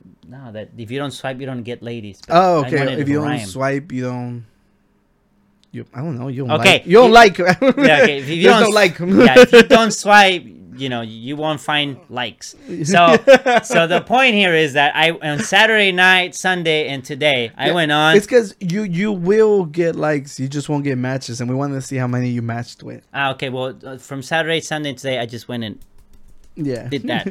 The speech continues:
Speaker 2: <laughs>
Speaker 1: So we're gonna open the app, see what's up, and see what can we change,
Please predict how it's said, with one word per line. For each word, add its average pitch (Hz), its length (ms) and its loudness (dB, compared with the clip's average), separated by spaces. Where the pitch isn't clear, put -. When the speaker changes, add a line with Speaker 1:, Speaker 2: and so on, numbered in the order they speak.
Speaker 2:
<laughs> - 100 -20
Speaker 1:
So 156 240 0
we're 170 100 0
gonna 170 260 0
open 156 220 -6
the 143 120 -4
app, 135 300 -2
see - 160 -6
what's 143 260 -4
up, 131 320 -4
and 120 160 -8
see 151 360 -6
what 160 240 -4
can 160 160 -6
we 147 120 -6
change, 135 520 -4